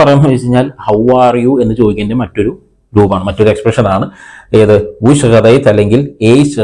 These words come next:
ഗദൈത്ത് എന്നുള്ളത്. ഓക്കെ, അപ്പൊ ഇതാണ് നമ്മുടെ സംസാരത്തിൽ നമുക്ക് ഉപയോഗിക്കാൻ പറ്റുന്ന നാല് പ്രധാനപ്പെട്ട എക്സ്പ്രഷനുകൾ. അപ്പൊ ഈ പറഞ്ഞ കാര്യം നിങ്ങൾക്ക് മനസ്സിലായെന്ന് വിചാരിക്കുന്നു. ആ, ക്ലിയർ ആയില്ല എന്നുണ്ടെങ്കിൽ ഒന്നുകൂടി ഈ വീഡിയോ കണ്ട് ആ വാക്കുകൾ, ആ ഒരു ടേംസ് നിങ്ങൾ കൃത്യമായി മനസ്സിലാക്കി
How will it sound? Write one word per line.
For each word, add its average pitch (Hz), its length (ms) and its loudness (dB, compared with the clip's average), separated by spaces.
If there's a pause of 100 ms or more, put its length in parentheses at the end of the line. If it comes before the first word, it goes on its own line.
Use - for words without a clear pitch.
ഗദൈത്ത് 104 460 0 (180)
എന്നുള്ളത്. 92 360 -4 (580)
ഓക്കെ, 87 180 -6 (340)
അപ്പൊ 165 120 4 (100)
ഇതാണ് 165 280 4 (100)
നമ്മുടെ 135 260 2
സംസാരത്തിൽ 127 560 0
നമുക്ക് 117 200 -4
ഉപയോഗിക്കാൻ 104 360 -4
പറ്റുന്ന 101 340 -8
നാല് 101 300 -2
പ്രധാനപ്പെട്ട 98 480 -6 (260)
എക്സ്പ്രഷനുകൾ. 95 580 -6
അപ്പൊ 101 200 -2
ഈ - 20 2 (100)
പറഞ്ഞ 107 280 0
കാര്യം 110 200 0
നിങ്ങൾക്ക് 107 280 -4
മനസ്സിലായെന്ന് 107 400 -2
വിചാരിക്കുന്നു. 101 360 -2 (420)
ആ, 110 160 4
ക്ലിയർ 117 220 4
ആയില്ല 113 180 4
എന്നുണ്ടെങ്കിൽ 107 400 -2 (120)
ഒന്നുകൂടി 101 380 0 (120)
ഈ 101 140 -2
വീഡിയോ 101 320 0
കണ്ട് 95 240 -6 (180)
ആ - 20 -2 (140)
വാക്കുകൾ, 104 400 0 (140)
ആ - 20 0 (120)
ഒരു 101 320 -4
ടേംസ് 135 440 2
നിങ്ങൾ 101 220 -4
കൃത്യമായി 104 380 -4
മനസ്സിലാക്കി 104 600 -2